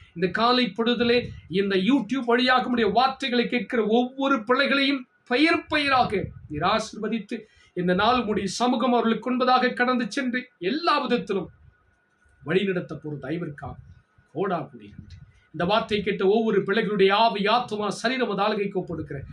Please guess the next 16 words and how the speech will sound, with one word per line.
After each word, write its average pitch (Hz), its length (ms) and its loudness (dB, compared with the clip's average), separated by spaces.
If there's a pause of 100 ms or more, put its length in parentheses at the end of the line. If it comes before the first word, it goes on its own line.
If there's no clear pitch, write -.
(280)
இயேசு 220 460 2
கிறிஸ்துவின் 233 520 -2
மூலம் 233 200 2
வேண்டிக் 233 320 0
கொள்கிறேன் 226 560 0
பிதாவே, 196 480 0 (680)
ஆமென், 147 440 -2 (540)
ஆமென். 151 360 -2 (480)
என் 151 140 -6
அன்புக்குரியவர்களே, 156 760 -6 (560)
ஆண்டவருடைய 175 400 -4
சமூகம் 143 520 -10 (380)
உங்களுக்கு 151 500 -6
முன்பதாக 165 440 -6
கடந்து 151 340 -12
சென்று 123 400 -18